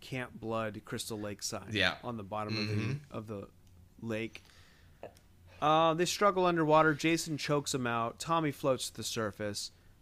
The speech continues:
Speaker 1: Megan dives in to get Tommy, but then Jason grabs her foot and s-, pulls her under, but she manages to get away, starts the motor of the boat, and backs it up into his head, I guess?
Speaker 2: Yeah, the geography of this makes no sense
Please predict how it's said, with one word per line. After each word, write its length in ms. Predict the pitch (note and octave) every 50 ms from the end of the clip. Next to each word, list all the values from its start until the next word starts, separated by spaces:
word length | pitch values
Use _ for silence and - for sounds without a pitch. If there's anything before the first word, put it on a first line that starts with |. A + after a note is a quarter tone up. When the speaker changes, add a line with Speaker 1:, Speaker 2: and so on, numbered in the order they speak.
| - -
Speaker 1:
Megan 440 | C#3+ E3 G3 G3+ F#3 E3 E3 C#3+ B2+
dives 420 | - C3+ C3 B2 B2+ B2 A#2 A2+ B2
in 180 | A#2 A#2 A2+ G#2+
to 60 | A2+
get 240 | G#2+ A2+ A2+ A2+ -
Tommy, 600 | - - A2+ A2 G#2+ G#2+ G#2+ G#2+ G#2+ G#2+ G#2+ G#2 - - - - - - - - - - - - - - - - -
but 160 | B2 B2+ A2+ A#2
then 160 | C3+ B2 A#2
Jason 420 | - C#3+ D3 D#3 D3 - D3+ B2+
grabs 360 | A2 A#2+ B2 C#3 D3 D3 C#3+
her 80 | - A2+
foot 360 | - - - - C#3+ C#3 - - - - - - -
and 100 | G#2 G#2+
s-, 260 | F#2+ - - - - - -
pulls 280 | - E3+ F3 F3 D#3+ D3+
her 140 | C#3 B2
under, 260 | B2 B2 B2 A#2+ A#2+ A#2
but 120 | A#2 G#2+
she 340 | - - C#3+ C3+ C3 B2 - - - - - -
manages 440 | D3+ D#3+ G3 G3+ G3 F3+ E3+ D#3+ -
to 80 | - D3
get 140 | B2+ C3+ B2+
away, 340 | A#2 A2+ A2+ A2 A2+ A2 G#2+
starts 400 | - - - F3+ F#3 G3 - -
the 120 | - C#3+
motor 420 | C3 C3 D#3+ F#3+ G#3 G#3+ G3+ F3+ E3+
of 100 | D3 C3+
the 100 | C#3 B2
boat, 480 | A#2 - B2 A2+ A2+ A2+ G#2+ - - - - - - - - - - - -
and 260 | B2+ A#2+ A2+ G#2+ - -
backs 340 | D3+ D3+ E3 E3+ - - D#3+
it 80 | C#3+ C#3+
up 240 | C#3 C#3+ - - - - - - - - - - - - -
into 420 | - D3 D3 D3+ C#3 - - C#3+ B2+
his 260 | A#2 G#2+ G#2 F#2+ -
head, 560 | - - - - - C#3 C3+ C3 D3 F3 F#3+
I 120 | A#3 G3+ G3
guess? 160 | G3+ - B2+
Speaker 2:
Yeah, 180 | C3+ B2+ A2+ G#2+
the 140 | G#2 A#2+ A#2+
geography 640 | A2 - C#3 C#3 C#3+ D3 D#3 C#3+ B2 G#2+ G2+ A#2 G#2+
of 100 | G2+ F#2+
this 200 | G2 F2+ - -
makes 200 | G#2+ F#2+ - -
no 280 | G#2+ G#2 G#2 G2+ G2 G2
sense 400 | - - - F#2+ F2 F2+ - -